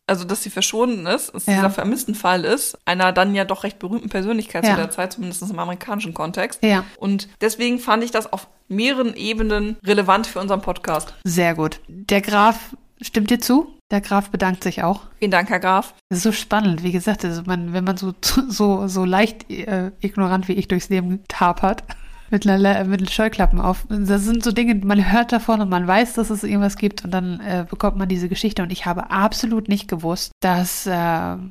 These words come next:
Speaker 2: sie als erste Frau, die über den Atlan-, Atlantik geflogen ist, dass sie auch dann so ein tragisches Ende hatte.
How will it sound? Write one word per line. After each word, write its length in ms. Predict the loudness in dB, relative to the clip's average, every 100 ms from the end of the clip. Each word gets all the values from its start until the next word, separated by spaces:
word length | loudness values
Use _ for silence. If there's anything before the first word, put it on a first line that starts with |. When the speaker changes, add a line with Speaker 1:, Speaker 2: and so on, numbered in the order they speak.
| -10
Speaker 2:
sie 600 | -4 2 6 6 4 2 -2
als 640 | 0 0 0 -6 -10 -12 -20 _ -2
erste 920 | 2 2 0 -6 -2 0 2 0 -2
Frau, 320 | -8 -2 0 2
die 140 | 2
über 180 | 0 0
den 120 | -4
Atlan-, 340 | -4 -2 -2
Atlantik 360 | -2 0 2 2
geflogen 340 | 0 -4 -4
ist, 140 | -4 -4
dass 140 | -2
sie 160 | 2 2
auch 160 | 2 -4 -14 -6
dann 160 | -4 -2
so 60 |
ein 60 | -2
tragisches 440 | -2 -2 -2 -4
Ende 340 | -2 0 0 -2
hatte. 280 | -10 -12